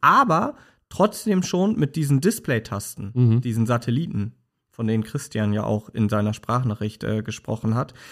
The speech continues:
Speaker 1: Also du hast rechts und links unterhalb der Lenkradspeichen nochmal so Display-Tasten, wo du eben Fahrmodi einstellen kannst oder auch Auspuffklappe auf, sowas. Also du hast da so verschiedene Funktionen.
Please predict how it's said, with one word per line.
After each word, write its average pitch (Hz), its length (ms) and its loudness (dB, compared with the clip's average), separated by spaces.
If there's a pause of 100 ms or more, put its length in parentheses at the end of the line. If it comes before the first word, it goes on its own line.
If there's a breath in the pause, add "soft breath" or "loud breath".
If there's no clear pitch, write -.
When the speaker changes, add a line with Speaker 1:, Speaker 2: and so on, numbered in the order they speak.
(280 loud breath)
Speaker 1:
Also 113 240 -2
du 113 120 0
hast 123 380 0
rechts 135 340 -2
und 135 140 2
links 202 420 4
unterhalb 156 440 0
der 135 100 -2
Lenkradspeichen 160 640 -2
nochmal 139 280 0
so 127 80 -2
Display-Tasten, 185 960 -2
wo 151 140 0
du 156 140 -2
eben 135 240 2 (240 loud breath)
Fahrmodi 170 640 0
einstellen 165 460 -2
kannst 160 340 -2
oder 147 300 4
auch 131 380 2
Auspuffklappe 143 720 -2
auf, 139 280 -2
sowas. 135 400 -2
Also 123 160 -4
du 120 60 2
hast 123 160 -2
da 127 60 0
so 120 100 -2
verschiedene 127 540 0
Funktionen. 143 680 -2